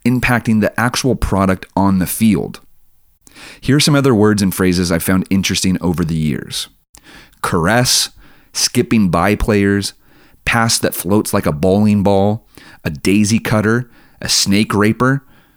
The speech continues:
spray it, Cambio de ritmo, or change the rhythm. And I can go on and on. So many people, though, from fans to coaches to executives,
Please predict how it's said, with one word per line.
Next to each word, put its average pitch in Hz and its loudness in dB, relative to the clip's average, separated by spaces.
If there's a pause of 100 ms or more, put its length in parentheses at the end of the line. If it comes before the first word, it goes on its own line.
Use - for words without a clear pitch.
(100)
spray 101 0
it, - 0 (240)
Cambio 127 4
de 101 2
ritmo, 139 0 (220)
or 82 -2 (160)
change 101 0
the 85 0
rhythm. 120 2 (680)
And 107 -4
I 127 -2
can 151 0
go 143 2
on 131 4
and 117 4
on. 92 2 (440)
So 135 0
many 156 2
people, 123 0
though, 50 -6 (320)
from 85 -6
fans 127 2
to - -8
coaches 113 0
to 95 0
executives, 98 -2